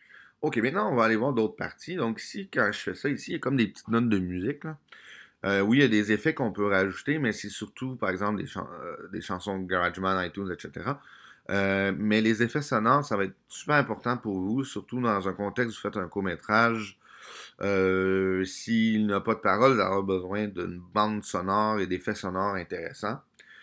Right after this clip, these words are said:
Donc, les effets sonores, il y en a beaucoup. Moi, dans mon cas, la version est en anglais, mais je pense que vous faites quand même comprendre qu'ambiance, ambiance, sport et les, sports and leisure, c'est sport et loisirs, et cetera. Et, euh, c'est par catégorie.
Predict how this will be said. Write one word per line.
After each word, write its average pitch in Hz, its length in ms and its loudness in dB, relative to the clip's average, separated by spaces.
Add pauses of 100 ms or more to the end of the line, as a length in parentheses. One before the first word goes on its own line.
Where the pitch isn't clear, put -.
(260)
Donc, 104 480 -2 (160)
les 120 240 2
effets 110 180 0
sonores, 104 320 0
il 95 60 4
y - 20 2
en 117 80 0
a 151 80 2
beaucoup. 120 420 -4 (600)
Moi, 127 320 6
dans 107 160 6
mon 110 180 2
cas, 123 240 6
la 110 160 4
version 98 300 0
est 110 100 -6
en 101 160 0
anglais, 92 460 -2
mais 98 180 -4
je - 100 -14
pense 98 220 -4
que - 80 -10
vous 85 80 -12
faites 90 120 -8
quand 90 160 -2
même 90 80 -6
comprendre 92 420 -6
qu'ambiance, 92 480 2
ambiance, 92 760 -4 (400)
sport 101 320 4
et 98 320 6
les, 95 360 0
sports 110 360 0
and 107 100 0
leisure, 98 280 0
c'est - 160 -8
sport 92 240 -2
et 90 60 2
loisirs, 92 320 0
et 92 40 -4
cetera. 90 400 -8 (320)
Et, 107 300 0
euh, 98 140 -4
c'est 95 420 -4
par - 180 -4
catégorie. 92 600 -2